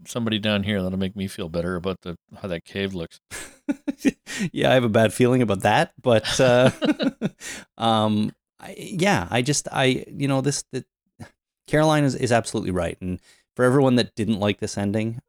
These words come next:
Speaker 2: I hope that her point here has the same effect on them, because although I still don't love it, I do see how the show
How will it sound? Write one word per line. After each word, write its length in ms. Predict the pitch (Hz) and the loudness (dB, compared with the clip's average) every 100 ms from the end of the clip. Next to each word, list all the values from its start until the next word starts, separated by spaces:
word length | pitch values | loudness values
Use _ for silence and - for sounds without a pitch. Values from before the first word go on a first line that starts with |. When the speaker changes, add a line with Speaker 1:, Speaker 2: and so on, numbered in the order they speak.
| _ | _
Speaker 2:
I 80 | 95 | -6
hope 240 | 95 98 - | -4 -4 -4
that 200 | 92 87 _ _ - | -6 -6 _ _ -6
her 400 | 95 95 90 85 _ _ _ | -2 0 0 -4 _ _ _
point 280 | - 98 - | -4 -4 -4
here 360 | _ 95 87 80 _ _ _ | _ -4 -2 -4 _ _ _
has 100 | 90 92 | -6 -4
the 80 | |
same 240 | 90 101 87 | -2 -2 -4
effect 320 | - 82 - | -2 -4 -4
on 160 | 85 85 | -10 -10
them, 180 | 80 73 | -10 -10
because 420 | 82 82 80 - - - _ _ | -8 -6 -4 -8 -12 -20 _ _
although 340 | 98 117 151 160 | 0 4 4 4
I 100 | 160 | 2
still 280 | - 147 147 | 2 2 4
don't 340 | 139 139 - - | 4 2 -2 0
love 220 | 107 90 | 2 2
it, 240 | 92 - - _ _ _ | 0 -4 -20 _ _ _
I 220 | 104 95 - - | -8 -8 -10 -2
do 420 | 113 117 120 117 - | 2 4 2 -2 -8
see 560 | - - 113 107 104 | -6 -2 0 2 0
how 220 | 98 98 | -2 -2
the 100 | 98 | -2
show 640 | 95 - 104 92 90 87 | -4 -4 0 2 2 0